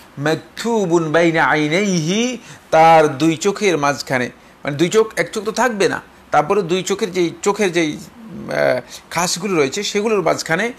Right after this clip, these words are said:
লেখা থাকবে, মানে কপালের উপর কাফারা, একেবারে কাফারা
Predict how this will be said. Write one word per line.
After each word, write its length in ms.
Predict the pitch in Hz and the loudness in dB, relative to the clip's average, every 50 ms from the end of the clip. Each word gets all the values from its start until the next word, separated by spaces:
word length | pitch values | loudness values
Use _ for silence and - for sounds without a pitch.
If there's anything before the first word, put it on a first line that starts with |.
| - - - - - - - | -18 -20 -20 -20 -20 -10 -6
লেখা 320 | - 147 160 156 - 196 | -2 0 0 0 0 0
থাকবে, 580 | 180 175 156 147 139 135 147 190 220 262 285 - - - - - - - - - - - - - - - - | 0 0 -2 -2 -2 -2 0 2 4 4 2 0 -6 -12 -20 -20 -20 -20 -20 -20 -20 -20 -20 -20 -20 -8 -6
মানে 160 | - 139 139 - | -4 -4 -4 -2
কপালের 400 | - 135 113 147 151 175 208 214 | -2 -2 0 2 2 2 0 0
উপর 360 | 208 165 175 220 247 - 453 392 208 - - - - | -2 0 2 2 2 2 0 -4 -12 -18 -18 -6 -2
কাফারা, 1500 | 151 156 160 160 151 139 135 127 123 - - 151 147 156 156 147 131 120 117 117 123 143 170 202 233 262 - - - - - - - - - | 0 2 4 4 4 4 2 0 -6 -6 -2 2 4 6 6 6 6 4 2 2 2 4 4 6 6 6 4 2 -2 -8 -16 -20 -20 -8 -6
একেবারে 340 | 147 147 - 160 160 156 151 | -6 -2 0 2 2 2 2
কাফারা 1400 | 151 - 170 175 175 165 165 170 - - - - 156 160 165 160 156 139 123 123 120 127 147 170 208 226 - | 2 2 4 4 4 4 2 0 -6 -12 -4 0 2 4 6 6 6 6 4 4 4 4 4 4 4 2 2